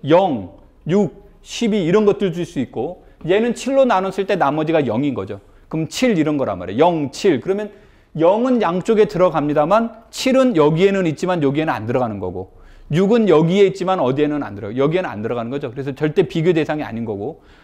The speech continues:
또 비교 대상이 아닌 이유는 이제 나중에 우리가 대수적으로 할 때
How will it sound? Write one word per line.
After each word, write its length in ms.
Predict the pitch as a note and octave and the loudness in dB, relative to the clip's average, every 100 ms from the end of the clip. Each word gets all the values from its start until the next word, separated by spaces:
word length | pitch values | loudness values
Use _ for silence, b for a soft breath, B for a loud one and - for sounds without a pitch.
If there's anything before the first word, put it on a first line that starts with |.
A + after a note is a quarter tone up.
| b | b
또 200 | - B3 | 0 0
비교 340 | - G3 G#3 A#3 | 0 0 2 4
대상이 320 | A3 A3 G#3+ | 2 2 -2
아닌 320 | D#3 D#3+ E3 | -2 -2 -2
이유는 260 | D3 D#3+ D#3 | -2 -2 -4
이제 120 | C#3 | -4
나중에 320 | A#2+ A2 C#3+ | -6 -10 -10
우리가 280 | B2+ B2 B2+ | -8 -8 -8
대수적으로 360 | B2+ - A#2+ A2+ | -10 -12 -12 -12
할 140 | A2 | -8
때 420 | F#3 A2+ - - | -6 -8 -12 -20